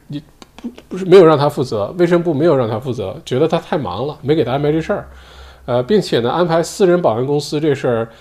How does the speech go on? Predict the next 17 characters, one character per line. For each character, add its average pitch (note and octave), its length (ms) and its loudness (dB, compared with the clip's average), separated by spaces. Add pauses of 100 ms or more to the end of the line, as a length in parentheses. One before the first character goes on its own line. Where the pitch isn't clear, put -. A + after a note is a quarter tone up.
(240)
维 E3+ 240 6
州 G3 200 4
的 D#3+ 220 4
首 A2+ 320 -4
席 F#3 200 -4
卫 G3 120 2
生 E3+ 160 -2
官 E3+ 220 0
居 D#3 120 -6
然 C3+ 120 -2
都 C3+ 80 -4
不 C3 100 -10
知 A#2+ 100 -6
道 G#2+ 160 -4
这 F#2+ 140 -8
事 - 140 -12
儿， - 120 -12